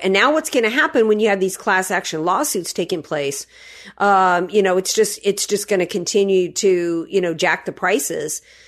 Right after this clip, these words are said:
uh, for everybody else. So, uh, there was something that was happening. We've got Labor Day coming up. There was something happening recently.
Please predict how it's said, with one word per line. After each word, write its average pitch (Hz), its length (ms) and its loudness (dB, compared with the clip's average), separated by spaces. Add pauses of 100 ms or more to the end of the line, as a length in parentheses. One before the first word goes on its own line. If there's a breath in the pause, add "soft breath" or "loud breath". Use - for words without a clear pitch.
(220 loud breath)
uh, 185 80 -4
for 202 220 2
everybody 214 480 4
else. - 340 -4 (880)
So, 160 560 0 (720)
uh, 175 220 2
there 214 120 0
was 233 160 -6
something 381 300 -2
that 220 80 -2
was 196 140 -4
happening. 185 300 -2
We've 202 120 -4
got 196 160 -2
Labor 196 240 2
Day 156 140 0
coming 156 300 -6
up. 147 120 -6
There 160 100 -6
was 165 140 -10
something 254 320 -6
happening 160 480 -6
recently. 143 680 -6